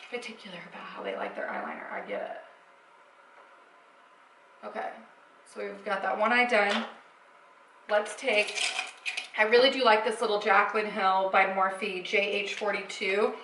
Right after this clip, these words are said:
It's a teeny tiny little brush. I'm gonna take her lightest colors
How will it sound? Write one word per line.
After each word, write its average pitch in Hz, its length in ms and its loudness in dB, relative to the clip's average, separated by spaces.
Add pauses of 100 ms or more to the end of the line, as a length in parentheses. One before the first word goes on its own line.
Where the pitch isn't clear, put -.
(140)
It's - 60 -6
a 220 80 2
teeny 523 480 0
tiny 311 260 4
little 262 220 4
brush. 226 300 6
I'm 240 80 -4
gonna 214 160 -2
take 220 220 0
her 214 120 0
lightest 202 560 2
colors 196 460 2